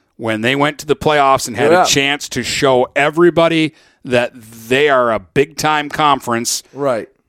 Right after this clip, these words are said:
Speaker 1: And it just seemed like everybody lost.
Speaker 2: And again, they didn't lose to any bad teams. There
Speaker 1: No.
Speaker 2: weren't,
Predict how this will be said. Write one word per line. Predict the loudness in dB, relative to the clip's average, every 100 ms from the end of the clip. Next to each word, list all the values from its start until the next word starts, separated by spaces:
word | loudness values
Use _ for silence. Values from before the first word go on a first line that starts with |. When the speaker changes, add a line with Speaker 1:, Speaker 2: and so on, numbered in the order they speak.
| _ -12
Speaker 1:
And | -10
it | -6
just | -6 -6
seemed | -4
like | -2 -2
everybody | -2 -2 -2
lost. | 0 -2 -4 -12 -16 _ _ _ _ _ _ _
Speaker 2:
And | 0 0
again, | 0 0 -2 -2
they | 0
didn't | 2 2 0
lose | -2 -2 -2
to | -2
any | -2 -6
bad | -6 -4 -2 -4 -8
teams. | -18 -18 -6
There | 0
Speaker 1:
No. | 2
Speaker 2:
weren't, | 0